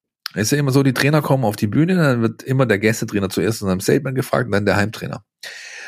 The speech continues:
Und dann, äh, erzählt Bo Svensson, wird aufgerufen von Tobi Herbert, erzählt da seine, seine, seine drei Sätze, die er sagen muss. Und dann kommt Labbadia.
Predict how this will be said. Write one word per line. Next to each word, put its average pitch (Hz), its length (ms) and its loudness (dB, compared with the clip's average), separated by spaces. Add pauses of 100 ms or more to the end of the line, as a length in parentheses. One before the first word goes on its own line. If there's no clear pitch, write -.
(140)
Und 110 140 2
dann, 113 240 2
äh, 127 260 -8
erzählt 139 360 0
Bo 139 160 2
Svensson, 147 420 0
wird 117 120 2
aufgerufen 139 460 2
von 110 100 -2
Tobi 117 180 2
Herbert, 135 200 2
erzählt 127 280 -2
da 131 80 2
seine, 104 300 -2
seine, 98 260 0
seine 98 220 0
drei 92 160 2
Sätze, 117 260 2
die 135 80 0
er 101 100 2
sagen 131 280 0
muss. 170 260 -4 (720)
Und 104 140 -4
dann 113 120 2
kommt 120 180 0
Labbadia. 87 480 -2